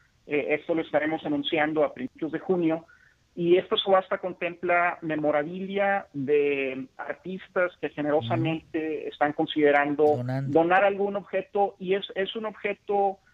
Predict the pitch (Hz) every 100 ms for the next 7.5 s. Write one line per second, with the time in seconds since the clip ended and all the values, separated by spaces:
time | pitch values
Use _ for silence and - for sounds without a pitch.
0 | _ _ - 175 165 180 196 190 - 185
1 | 180 - 175 165 170 156 165 151 - 180
2 | 196 - 180 147 - 175 185 190 160 147
3 | - 160 170 143 135 147 147 143 139 -
4 | 143 143 - _ _ _ _ _ 165 175
5 | 175 180 175 175 175 156 143 143 - 160
6 | - 147 151 165 160 160 156 147 147 -
7 | - 156 151 165